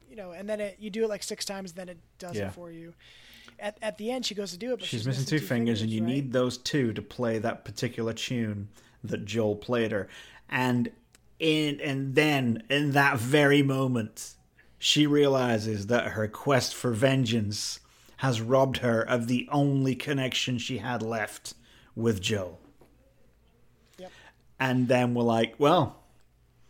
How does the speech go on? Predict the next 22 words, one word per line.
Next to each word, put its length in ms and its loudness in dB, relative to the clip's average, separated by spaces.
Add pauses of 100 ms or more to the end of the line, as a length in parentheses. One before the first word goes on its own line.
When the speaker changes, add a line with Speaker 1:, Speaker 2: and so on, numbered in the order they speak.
(500)
Speaker 2:
And 140 6
then 80 6
I 60 4
guess 200 4
she 120 2
just 160 0
puts 220 0
it 100 0
down 260 2
and 140 -2
walks 260 2
away. 240 4
And 100 2
when 160 0
we, 100 -2
we 240 -2
get 160 0
that 120 -8
final 340 -2
shot 360 -2
of 160 -8
the 140 -2